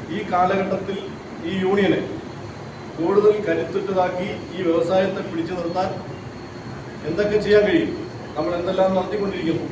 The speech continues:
ഇനി എന്താണ് നടത്തേണ്ടത് എന്നതിനെ സംബന്ധിച്ച് ആധികാരികമായി പറയാൻ നമ്മുടെ സംഘടനയുടെ ജനറൽ സെക്രട്ടറി സഖാവ് ഹണി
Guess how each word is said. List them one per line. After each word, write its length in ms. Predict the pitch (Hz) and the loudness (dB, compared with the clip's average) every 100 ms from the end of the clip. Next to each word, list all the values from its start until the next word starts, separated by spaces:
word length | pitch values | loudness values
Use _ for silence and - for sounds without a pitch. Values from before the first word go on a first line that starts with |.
| - | -6
ഇനി 100 | 151 170 | -4 -4
എന്താണ് 260 | 170 180 180 | -2 0 0
നടത്തേണ്ടത് 460 | 170 170 180 180 180 175 | 0 0 -2 -2 -2 -2
എന്നതിനെ 300 | 175 180 180 | -4 -4 -4
സംബന്ധിച്ച് 360 | 180 175 170 190 180 | -4 -6 -4 -2 0
ആധികാരികമായി 640 | 165 165 180 175 180 175 160 | 0 2 0 -2 -2 -4 -2
പറയാൻ 240 | 160 170 156 - - - - - - - 139 | 0 2 0 -4 -10 -14 -14 -14 -12 -10 -4
നമ്മുടെ 220 | 165 165 | -2 0
സംഘടനയുടെ 540 | 151 165 170 175 170 170 170 - - - - - | 0 -2 -2 -2 2 2 2 -2 -10 -12 -12 -8
ജനറൽ 200 | 135 156 - | -4 -2 -2
സെക്രട്ടറി 360 | 170 170 165 202 - - - - - - - | -4 -4 -2 -2 -4 -8 -10 -10 -10 -10 -8
സഖാവ് 260 | 143 156 156 | -2 0 2
ഹണി 180 | 156 180 | 2 0